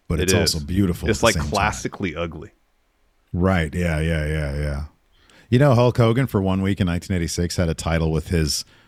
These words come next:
Speaker 1: face on it. It was, like, an old N W A one with a smiling face on
Speaker 2: Oh,
Speaker 1: it.
Speaker 2: really?
Speaker 1: Yeah, it was, like, a temporary title. I did, I learned that on the internet. <laughs>
Speaker 2: Internet's something else, huh?
Speaker 1: <laughs>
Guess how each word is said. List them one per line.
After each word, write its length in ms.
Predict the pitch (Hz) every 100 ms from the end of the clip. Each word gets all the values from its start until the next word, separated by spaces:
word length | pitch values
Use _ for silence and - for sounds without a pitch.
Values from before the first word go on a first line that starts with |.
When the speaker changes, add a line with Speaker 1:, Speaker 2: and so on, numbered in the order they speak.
| _
Speaker 1:
face 400 | - - 85 -
on 160 | 98 104
it. 140 | 107 -
It 40 |
was, 80 | 90
like, 120 | 87
an 80 | 80
old 160 | 80 80
N 100 | 78
W 300 | 73 76 76
A 80 |
one 240 | 82 95 92
with 120 | 87
a 40 | 73
smiling 420 | - 78 78 76
face 260 | - 76 -
on 220 | - 339
Speaker 2:
Oh, 40 |
Speaker 1:
it. 20 |
Speaker 2:
really? 320 | 320 349 233 - _ _ _ -
Speaker 1:
Yeah, 340 | 82 95 95
it 40 | 80
was, 120 | 78
like, 120 | 78
a 40 |
temporary 440 | 76 82 80 82 78
title. 400 | 85 80 76 69 _ _ _ _ _ -
I 100 | 87
did, 80 | 82
I 100 | 80
learned 280 | 78 80 78
that 160 | 80 78
on 100 | 78
the 40 |
internet. 320 | 78 78 78 - - - - - 127
<laughs> 580 | - 175 - - - -
Speaker 2:
Internet's 320 | 107 120 -
something 260 | - - 104
else, 240 | 117 -
huh? 180 | - 104 -
Speaker 1:
<laughs> 100 | 214